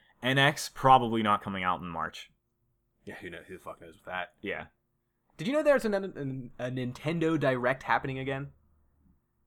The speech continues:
Speaker 1: Th-, it's probably for that, isn't it?
Speaker 2: No, no. They, <laughs> so there's
Speaker 1: Oh,
Speaker 2: a
Speaker 1: really?
Speaker 2: Nintendo
Speaker 1: It's for
Speaker 2: Direct
Speaker 1: s-
Speaker 2: coming, like, fairly soon,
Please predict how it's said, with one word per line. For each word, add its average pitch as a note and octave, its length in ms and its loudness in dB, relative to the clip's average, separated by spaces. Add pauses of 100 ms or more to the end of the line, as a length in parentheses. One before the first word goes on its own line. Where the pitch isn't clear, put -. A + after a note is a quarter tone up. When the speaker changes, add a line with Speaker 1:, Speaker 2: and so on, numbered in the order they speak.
(480)
Speaker 1:
Th-, C#3 140 -4
it's C#3+ 120 -2
probably D#3+ 320 2
for A2 140 -6
that, B2 220 0
isn't F#2+ 200 -6
it? C#3+ 160 -8
Speaker 2:
No, D#3+ 300 4 (200)
no. G3 320 4 (100)
They, F3 220 2 (220)
<laughs> - 240 -20
so G3+ 300 10
there's - 640 6
Speaker 1:
Oh, - 40 10
Speaker 2:
a E3+ 60 8
Speaker 1:
really? D#3+ 180 8
Speaker 2:
Nintendo F3+ 220 8
Speaker 1:
It's F3 100 4
for E3 60 8
Speaker 2:
Direct E3 220 10
Speaker 1:
s- - 100 -8
Speaker 2:
coming, B2 420 2
like, A#2 300 -2
fairly C#3+ 300 2
soon, B2 360 0